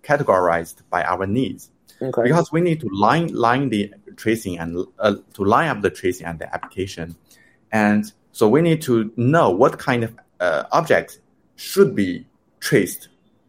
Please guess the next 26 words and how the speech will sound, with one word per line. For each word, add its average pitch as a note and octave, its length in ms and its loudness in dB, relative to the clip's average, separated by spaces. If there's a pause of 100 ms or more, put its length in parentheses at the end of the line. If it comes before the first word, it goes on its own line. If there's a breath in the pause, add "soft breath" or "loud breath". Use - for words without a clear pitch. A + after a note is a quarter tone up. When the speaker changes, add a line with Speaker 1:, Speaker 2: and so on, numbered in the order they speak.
Speaker 1:
by, F2+ 360 0 (260)
uh, F#2+ 280 4 (380)
uh, F2+ 220 -2
like, F#2 320 -2
uh, F#2 160 -2
at G#2+ 180 -2
once, - 360 0 (200)
and G#2 120 0
what D#3+ 140 4
Speaker 2:
Okay. - 80 -6
Speaker 1:
kind C3 140 0
of A#2 120 -8
objects G#2 320 -4
should, - 360 -4
should G2+ 180 -4
not D3 200 0
be F#2+ 100 -10
traced - 380 -8
at - 160 -14
once. - 260 -10
It G2+ 140 -6
should - 220 -4
be - 80 -10
delayed. - 260 -6 (220)
And G#2+ 260 2
so G#2 400 4